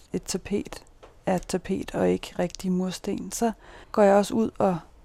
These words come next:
tænker, jamen, øh, hvordan oplever jeg så en rigtig mursten, når jeg går ud af udstillingslokalet? Får jeg så sådan en ekstra fornemmelse for,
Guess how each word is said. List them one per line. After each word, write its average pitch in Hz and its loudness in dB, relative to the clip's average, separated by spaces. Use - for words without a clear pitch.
tænker, 190 4
jamen, 180 4
øh, 165 0
hvordan 190 4
oplever 214 4
jeg 185 0
så 208 0
en 196 0
rigtig 208 2
mursten, 202 0
når 190 2
jeg 185 0
går - -2
ud 247 6
af - 2
udstillingslokalet? 185 -4
Får - 2
jeg 226 4
så 226 0
sådan 214 -2
en 214 2
ekstra 220 -2
fornemmelse 208 -4
for, - 0